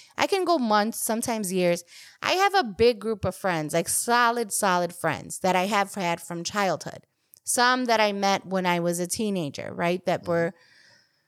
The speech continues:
Speaker 1: that we started hanging around with in our high school age years. And then, well, because I have two sisters. So we grew, we grew up within a, our circles kept getting larger and larger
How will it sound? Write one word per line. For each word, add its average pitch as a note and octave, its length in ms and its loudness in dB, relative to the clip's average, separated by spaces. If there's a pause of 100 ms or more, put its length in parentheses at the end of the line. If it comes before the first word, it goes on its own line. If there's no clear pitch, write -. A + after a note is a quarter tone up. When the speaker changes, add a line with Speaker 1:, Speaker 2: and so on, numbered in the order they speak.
(500)
Speaker 1:
that A#3+ 120 2
we B3+ 100 -2
started B3 400 2
hanging B3 240 0
around G#3+ 240 2
with G3+ 140 0
in G3 140 0
our F#3+ 120 0
high G#3 260 0
school G3 400 -2
age F3 280 -2
years. E3 380 0
And F#3+ 100 -2
then, G3+ 140 -2
well, C4+ 140 4
because D4+ 280 -2
I C#4 60 6
have C#4 220 2
two D4 200 -2
sisters. C4 580 0
So A3 120 2
we A#3+ 180 0
grew, B3+ 480 2 (100)
we A3 220 -6
grew A#3+ 300 2 (100)
up G#3+ 300 2
within G3+ 340 -2
a, E3+ 220 2 (160)
our A3 160 4
circles C#4+ 500 2
kept - 280 -2
getting G#3+ 280 0
larger G3 520 2
and F3 180 -4
larger E3+ 540 0